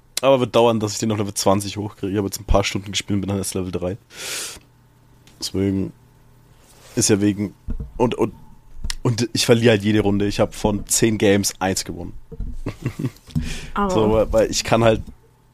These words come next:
Speaker 1: manche waren auch gut knapp, aber ich kann die ja nicht klatschen, so, weil dann geht ja meine M M R hoch. Aber halt Gewinn wäre halt praktischer fürs Leveln. Ah, ist egal.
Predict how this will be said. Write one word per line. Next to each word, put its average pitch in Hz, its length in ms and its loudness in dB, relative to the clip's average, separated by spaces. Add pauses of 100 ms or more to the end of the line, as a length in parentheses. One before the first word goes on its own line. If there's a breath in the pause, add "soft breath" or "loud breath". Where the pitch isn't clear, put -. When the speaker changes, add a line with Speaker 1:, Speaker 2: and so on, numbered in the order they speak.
(460)
Speaker 1:
manche 104 720 0
waren 117 120 6
auch 113 120 0
gut 120 180 -2
knapp, 120 320 2
aber 110 120 0
ich 104 100 0
kann 120 200 2
die 113 60 0
ja 113 60 4
nicht 104 200 -2
klatschen, 110 400 2
so, 95 200 -2
weil 98 320 0
dann 101 100 -4
geht 107 140 -6
ja 104 60 -2
meine 101 200 -4
M 90 140 -6
M 101 60 -6
R 101 180 -4
hoch. 95 160 -8 (1300 loud breath)
Aber 104 180 -6
halt 107 140 -4
Gewinn 120 280 2
wäre 123 100 8
halt 113 100 2
praktischer - 400 -2
fürs 107 180 -6
Leveln. 104 300 0
Ah, 113 340 0
ist 87 240 -6
egal. - 240 -14